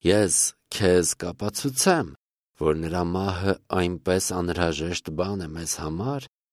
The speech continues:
որ ինքդ քեզ պարտավոր կզգաս նրան անհետացնելու։ Ընթրիքի ժամն է վաղուց, և գիշերը անց է կենում։ Դե, գործի։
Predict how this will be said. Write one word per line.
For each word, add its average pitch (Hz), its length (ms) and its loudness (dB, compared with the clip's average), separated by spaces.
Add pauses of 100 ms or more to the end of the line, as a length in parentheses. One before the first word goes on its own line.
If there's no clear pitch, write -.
որ 90 200 6 (120)
ինքդ 139 680 2
քեզ 127 520 4
պարտավոր 101 760 0
կզգաս 95 520 0
նրան 73 420 -6
անհետացնելու։ - 1120 -10 (1000)
Ընթրիքի 82 600 -2
ժամն 95 400 -2
է 87 40 -4
վաղուց, 90 540 0 (800)
և 87 240 2
գիշերը 82 480 0 (180)
անց 73 280 -8
է - 140 -10
կենում։ - 440 -16 (560)
Դե, 78 280 6 (1000)
գործի։ - 400 6